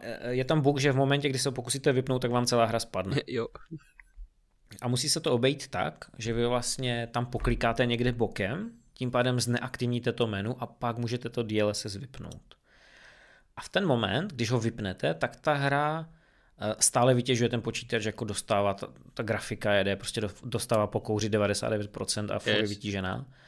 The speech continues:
Speaker 1: Ale jedu stabilních sedmdesát F P S.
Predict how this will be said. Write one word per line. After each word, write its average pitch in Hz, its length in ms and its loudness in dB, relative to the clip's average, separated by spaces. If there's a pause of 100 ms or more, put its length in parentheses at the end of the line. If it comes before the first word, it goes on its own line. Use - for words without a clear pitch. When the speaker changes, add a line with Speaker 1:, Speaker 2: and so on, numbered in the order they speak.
(720)
Speaker 1:
Ale 107 640 2 (880)
jedu 117 240 2
stabilních 110 1300 0 (1080)
sedmdesát 110 560 0
F - 120 -8
P 87 220 -10
S. - 120 -10